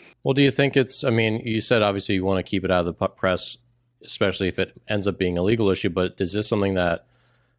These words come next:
they want to press Airbus to maybe get them to settle or pay for it just to quiet it down so it's out of the press?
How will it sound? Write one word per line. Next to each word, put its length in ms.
they 420
want 420
to 680
press 500
Airbus 520
to 80
maybe 280
get 180
them 360
to 160
settle 400
or 100
pay 200
for 220
it 80
just 160
to 60
quiet 420
it 140
down 360
so 120
it's 160
out 160
of 40
the 80
press? 460